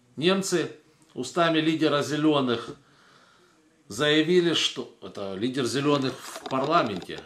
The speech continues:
Это не шутка, это возможно, это в принципе кандидат на пост канцлера. Я не знаю, она пройдет, не она, скорее всего, будет все-таки другой человек, но тем не менее это лидер,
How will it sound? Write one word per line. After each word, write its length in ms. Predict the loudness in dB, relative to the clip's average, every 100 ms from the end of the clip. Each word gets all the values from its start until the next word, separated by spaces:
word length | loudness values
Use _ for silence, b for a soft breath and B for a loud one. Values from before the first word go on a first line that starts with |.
| -16
Это 200 | -14 -10
не 200 | -8 -8
шутка, 420 | -6 -6 -6 -8
это 160 | -6
возможно, 420 | -6 -6 -4 -4 -4
это 180 | -6
в 40 | -4
принципе 420 | 0 0 0 -2
кандидат 560 | -2 -4 0 2 2 0
на 80 |
пост 260 | -6 -6 -2
канцлера. 640 | 0 0 -2 -6 -6 -4
Я 140 | -2 -2
не 80 | -4
знаю, 260 | -2 0
она 160 | 0 0
пройдет, 380 | 0 -2 -2 -4
не 80 |
она, 180 | -2 -2
скорее 340 | -2 -2 -2 -2
всего, 220 | -4 -2
будет 220 | -2 -4
все-таки 400 | -6 -6 -8 -8 B B B B B
другой 320 | -2 4 4
человек, 400 | 4 2 2 0
но 140 | -4 -2
тем 180 | -2
не 80 | 0
менее 300 | 2 2 2
это 340 | 0 0 0 0
лидер, 380 | -2 -2 -4